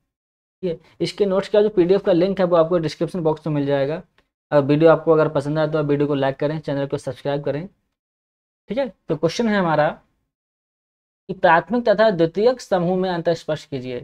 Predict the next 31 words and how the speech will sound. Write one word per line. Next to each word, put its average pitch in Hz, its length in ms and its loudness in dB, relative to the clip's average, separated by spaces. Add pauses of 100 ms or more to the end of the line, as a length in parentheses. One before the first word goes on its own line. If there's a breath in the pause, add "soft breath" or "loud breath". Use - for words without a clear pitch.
(340)
क्या 175 100 -2
पूछा 165 240 -2
जा 165 120 4
रहा 170 120 2
है 170 60 4
आपसे? 214 320 -4 (380)
प्राथमिक 170 480 0
तथा 202 160 2
द्वितीयक 180 340 -2
समूह 151 300 -2
में 170 100 -4
अंतर 151 280 -2
स्पष्ट 175 340 -6
आपसे 202 340 -4 (340)
करवा 160 220 4
रहा 113 160 0
है। 113 140 -8
ठीक 247 140 0
है, - 340 -6 (220)
तो 147 140 0
प्राथमिक 151 440 0
समूह 190 240 0
और 196 60 -4
द्वितीयक 175 320 -2
समूह 165 280 -4
में 175 60 -4
हम 170 120 -2
लोग 170 80 0
अंतर 156 200 -2
देखते 143 300 -4
हैं। 165 240 -8